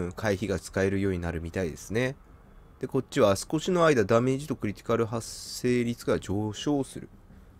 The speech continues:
はいはい。回避を使うと、うん、パラメーターが上がるみたいです。で、次は、えー、強襲部隊。えー、強行突破。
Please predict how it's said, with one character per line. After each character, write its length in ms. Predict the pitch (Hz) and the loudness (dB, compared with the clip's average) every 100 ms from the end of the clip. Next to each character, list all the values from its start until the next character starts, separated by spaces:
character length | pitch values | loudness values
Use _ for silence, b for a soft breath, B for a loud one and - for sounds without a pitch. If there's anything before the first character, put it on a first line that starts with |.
| - | 0
は 120 | 113 | 4
い 60 | 107 | 4
は 140 | 104 | 4
い。 60 | 101 | 2
回 200 | - 139 | 4 6
避 140 | 180 | 6
を 20 | 143 | 2
使 220 | - 127 | 6 4
う 80 | 131 | 6
と、 220 | 98 - - - - - 95 | 0 -4 -10 -20 -20 -14 -8
う 40 | |
ん、 300 | 92 82 78 - - - | -6 -6 -10 -20 -20 -2
パ 80 | 120 | 4
ラ 120 | 127 | 4
メ 100 | 131 | 4
ー 40 | 127 | 6
タ 120 | 131 | 6
ー 40 | |
が 120 | 123 | 6
上 60 | 98 | 4
が 60 | 90 | 0
る 80 | 98 | -2
み 100 | 107 | -4
た 140 | - | -8
い 100 | - - | -14 -10
で 120 | 101 | -8
す。 260 | - - - b b b b | -8 -12 -16 b b b b
で、 200 | - 165 | 2 2
次 380 | 165 - 151 175 | 2 0 2 4
は、 420 | 107 95 127 175 - - - | 6 8 6 2 -6 -20 -10
え 260 | 98 107 104 | -4 -2 -2
ー、 60 | 104 | -2
強 160 | 147 | 0
襲 160 | 135 - | 2 2
部 120 | 135 | 2
隊。 200 | 90 76 - _ b b - 110 | 2 0 -4 _ b b -10 -6
え 80 | |
ー、 40 | 123 | -2
強 200 | - 151 | 2 2
行 140 | 151 | 2
突 200 | 147 156 - | 2 0 0
破。 140 | - | -4